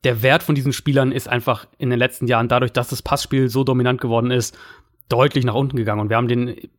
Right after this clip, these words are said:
also ich hab den immer wieder zu den Patriots und wir haben dann auch zu den Patriots dann gemockt und, ähm, viele haben den auch als Kandidaten bei den Patriots gesehen, weil die Patriots die eine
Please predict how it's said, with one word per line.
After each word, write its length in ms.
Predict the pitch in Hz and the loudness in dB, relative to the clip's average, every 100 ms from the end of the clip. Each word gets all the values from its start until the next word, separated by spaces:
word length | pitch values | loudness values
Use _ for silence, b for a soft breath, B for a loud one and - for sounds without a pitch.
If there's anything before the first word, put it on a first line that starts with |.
| - 104 | -16 -10
also 200 | 120 117 | -4 0
ich 140 | 147 | 0
hab 80 | 143 | 2
den 100 | 147 | 2
immer 140 | 151 | 2
wieder 140 | 139 147 | 2 2
zu 80 | 139 | 0
den 80 | 135 | 0
Patriots 320 | 143 156 135 | 0 0 -2
und 120 | 117 | 2
wir 100 | 151 | 2
haben 100 | 151 | 4
dann 120 | 143 | 2
auch 100 | 139 | 0
zu 100 | - | -2
den 100 | 139 | -2
Patriots 320 | 143 147 147 - | -2 -2 -2 -4
dann 160 | 135 | -4
gemockt 320 | 131 135 139 | -2 -2 -4
und, 220 | - 123 110 B B B - | -6 -6 -8 B B B -2
ähm, 540 | 120 113 113 - - | 0 0 -4 -8 -10
viele 240 | - 160 165 | -6 0 2
haben 100 | 147 | 2
den 120 | 135 | 0
auch 100 | 135 | 0
als 140 | 131 - | -2 -2
Kandidaten 420 | 135 127 123 127 | -2 0 0 -2
bei 100 | 123 | -2
den 120 | 123 | -2
Patriots 340 | 131 123 117 | -2 -4 -4
gesehen, 360 | 131 113 131 139 B B B B | -2 2 2 2 B B B B
weil 360 | 113 117 139 151 | -2 2 4 4
die 100 | 139 | 2
Patriots 500 | 127 143 139 139 - | 2 2 2 0 -2
die 120 | - | -2
eine 480 | 123 143 143 139 | 2 4 4 2